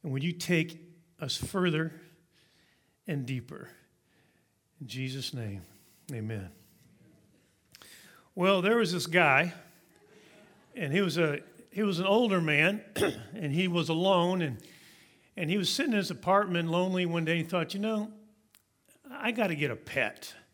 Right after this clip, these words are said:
So he went down to the pet store, and he started thinking of what, what he could do to kinda alleviate his loneliness a little bit. And as he was in the pet store, he noticed, uh, a parrot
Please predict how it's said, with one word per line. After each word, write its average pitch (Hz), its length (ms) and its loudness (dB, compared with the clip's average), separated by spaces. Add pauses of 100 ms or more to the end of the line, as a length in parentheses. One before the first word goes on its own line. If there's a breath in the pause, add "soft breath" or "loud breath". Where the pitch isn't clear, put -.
(420 loud breath)
So 233 100 -4
he 220 40 4
went 254 120 2
down 247 160 4
to 202 60 0
the 175 80 2
pet 226 320 2
store, 180 320 -2
and 196 60 -2
he 170 40 0
started 185 280 -2
thinking 208 260 -2
of 156 80 -2
what, 190 340 -4
what 190 120 -6
he - 40 -4
could 175 200 -4
do 165 200 2
to 170 300 -4 (400 loud breath)
kinda 175 240 0
alleviate 170 480 2
his 147 160 -4
loneliness 170 440 0
a 175 40 -6
little 160 140 -2
bit. 175 240 -2
And 151 180 -2 (560 loud breath)
as 175 160 2
he 202 60 2
was 165 100 4
in 262 80 4
the 262 60 2
pet 180 260 2
store, 202 320 2
he 170 140 2
noticed, 214 560 -2
uh, 175 240 0
a 190 120 0
parrot 226 460 0